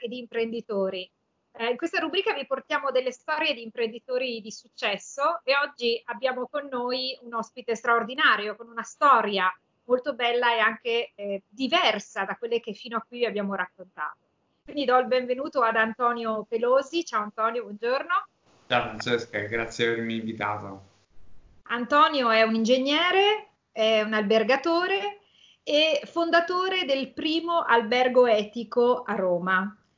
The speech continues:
Speaker 1: L'albergo è una onlus e un progetto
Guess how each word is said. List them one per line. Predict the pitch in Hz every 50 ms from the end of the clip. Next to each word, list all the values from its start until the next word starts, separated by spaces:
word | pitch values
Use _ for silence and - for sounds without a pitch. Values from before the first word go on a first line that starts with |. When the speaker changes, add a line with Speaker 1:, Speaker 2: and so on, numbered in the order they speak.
| _ _ _ _
Speaker 1:
L'albergo | - 233 240 247 233 277 330 392 320 285 269 262 247
è | 240 220 208 208
una | 208 214 208 202 196 196 196 196 190 196 202 208
onlus | 208 208 214 220 247 285 349 359 359 - - - 381 381 370 370 - -
e | - 233 247 254 247
un | 233 226 220
progetto | 277 269 240 202 233 202 175 - - _ - 254 285 330 339 - -